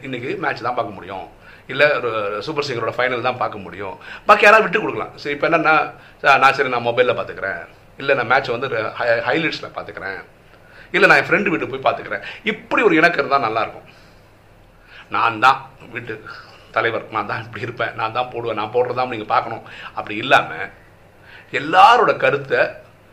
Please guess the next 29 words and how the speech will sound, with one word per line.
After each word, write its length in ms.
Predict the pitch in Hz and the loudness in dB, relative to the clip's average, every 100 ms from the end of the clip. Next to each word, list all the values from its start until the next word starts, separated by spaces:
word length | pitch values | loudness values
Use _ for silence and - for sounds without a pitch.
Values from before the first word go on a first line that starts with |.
| - - | -20 -4
மரியாதை 360 | 117 151 160 123 | 2 4 4 0
கொடுத்தா 280 | 117 107 113 | -6 -6 -6
நல்லா 180 | 98 | -4
இருக்கும். 240 | 95 95 120 | -6 -2 4
ராமன் 260 | 160 180 139 | 4 4 -2
எப்படி 160 | 139 | -2
இருந்திருக்காரு 360 | 143 131 104 - | -6 -6 -8 -8
பாருங்களேன், 380 | - - 95 98 - - - - _ - - - | -12 -14 -14 -14 -20 -20 -20 -20 _ -20 -20 -8
இல்ல? 140 | 117 147 - - - - | -6 -6 -8 -20 -20 -8
அவன் 200 | 98 98 | -8 0
மனைவி 360 | 123 160 156 156 113 | 2 2 2 0 0
மனசுல 360 | 127 139 139 127 | -2 -2 -4 -4
என்ன 200 | 110 135 127 107 | -4 -2 -2 -4
இருக்குன்னு 500 | 120 156 156 190 175 - | -4 -4 -4 -6 -6 -4
தெரிஞ்சுதான் 640 | 139 147 175 156 156 151 - - - - - _ _ - - _ - | 0 0 0 0 2 4 2 -6 -20 -20 -20 _ _ -20 -20 _ 0
அதுக்கேத்த 320 | 175 151 123 | 2 2 0
மாதிரி 120 | 117 | -4
தான் 120 | 165 | -2
காட்டுக்கு 240 | 110 - 107 | -2 -2 -8
கூட்டிட்டு 300 | 120 117 - | -8 -12 -10
போயிருக்காரு. 320 | 101 - - - - - - - | -10 -10 -14 -20 -20 -20 -14 -8
அதனாலதான் 460 | 104 123 160 226 | -2 -2 0 0
அவரை 120 | 196 175 | 0 -4
வந்து 200 | 170 185 156 - - _ - - - - - - | -6 -8 -8 -12 -20 _ -20 -20 -20 -20 -20 -10
உயர்ந்த 440 | 139 156 170 180 | -2 0 0 2
லெவல்ல 280 | 175 156 151 | 4 4 4
வச்சிருக்கோம் 340 | 139 139 110 98 | 0 0 -6 -4
ராமனை. 240 | 104 95 - - - | -4 -8 -14 -20 -20
கரெக்டா? 240 | - 110 | -20 -8